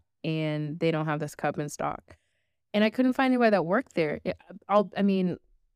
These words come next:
in their defense, it was like, you know, they're about to close in, like, twenty minutes. But, you know, I couldn't find anyone. So I finally find, find this lady,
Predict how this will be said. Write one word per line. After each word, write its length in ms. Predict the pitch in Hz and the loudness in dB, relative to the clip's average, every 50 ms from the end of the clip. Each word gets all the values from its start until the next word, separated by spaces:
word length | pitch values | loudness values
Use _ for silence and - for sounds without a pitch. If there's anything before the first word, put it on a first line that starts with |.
| _ _ _ _ - | _ _ _ _ -4
in 160 | 208 202 202 | 0 2 4
their 160 | 202 202 196 | 4 4 4
defense, 460 | 190 190 180 - 180 170 165 160 - | 2 0 0 0 0 0 0 0 -2
it 60 | 175 165 | -2 -2
was 180 | 170 170 165 | -2 -2 -2
like, 420 | 170 170 165 156 143 - - - _ _ _ _ _ _ _ - | 0 0 0 0 -2 -4 -8 -20 _ _ _ _ _ _ _ -4
you 120 | 175 165 | -2 0
know, 180 | 156 143 131 139 | 0 0 0 2
they're 140 | 156 165 165 | 4 4 4
about 200 | 156 165 160 - | 4 2 0 -2
to 80 | - | -2
close 320 | - - 156 - 139 - - | -6 -2 -2 -2 -2 -4 -6
in, 80 | 131 | -8
like, 200 | 135 127 - 208 | -8 -8 -8 -10
twenty 360 | - - - 156 151 143 139 | -10 -8 -6 -6 -4 -4 -6
minutes. 440 | 143 - 101 - 110 - 208 - - | -6 -4 -4 -4 -6 -6 -10 -12 -12
But, 480 | 202 175 - 175 156 131 123 127 131 - _ - - _ _ _ _ _ _ _ _ _ _ _ _ _ - | -10 -4 0 0 2 2 2 -2 -4 -6 _ -20 -20 _ _ _ _ _ _ _ _ _ _ _ _ _ 0
you 80 | 220 | 2
know, 60 | 214 | 2
I 100 | 151 180 | 2 2
couldn't 220 | - - 220 247 240 | 0 0 -2 -2 0
find 200 | - 214 196 190 | 2 2 2 2
anyone. 400 | 190 190 185 180 180 180 180 180 | 2 0 0 0 -2 -2 -2 -4
So 140 | - - - | -4 -4 -4
I 100 | - 165 | -6 -6
finally 320 | - - 196 196 196 196 | -2 -2 -2 0 0 -2
find, 480 | 190 - 190 180 180 175 175 165 - - | -4 -4 -2 -2 0 0 -2 -2 -4 -6
find 240 | - - 175 170 165 | -4 -2 0 0 0
this 160 | 165 - - | -2 -4 -4
lady, 480 | 175 175 175 170 170 175 175 170 160 | -2 -2 0 -2 -2 -4 -4 -6 -8